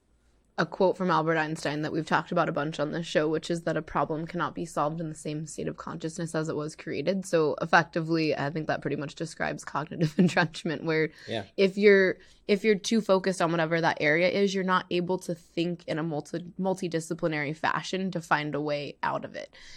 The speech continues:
Speaker 1: And I think this is one of the things that we talk about a lot on this show, is really how much this idea of academia and credentialing has actually blocked us from success in a variety of areas that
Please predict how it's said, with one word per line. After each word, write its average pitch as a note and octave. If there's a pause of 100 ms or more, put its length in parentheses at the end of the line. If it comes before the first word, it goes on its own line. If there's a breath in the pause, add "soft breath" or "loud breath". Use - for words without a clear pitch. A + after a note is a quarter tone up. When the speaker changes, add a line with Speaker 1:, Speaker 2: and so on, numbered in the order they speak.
(160 loud breath)
Speaker 1:
And G3
I G3
think A3
this A#3
is G#3+
one F#3+
of F3+
the F3
things F#3
that D#3+
we F3
talk -
about E3
a D#3+
lot D#3+
on G3+
this E3
show, E3
is F3
really F#3 (560 soft breath)
how G3+
much F#3+ (600)
this F3+
idea E3+
of D#3+ (120)
academia E3+
and D#3
credentialing G3+
has E3+
actually E3+
blocked D3+
us D3+
from D#3
success -
in F3
a E3
variety D#3
of D#3
areas D3+
that D3+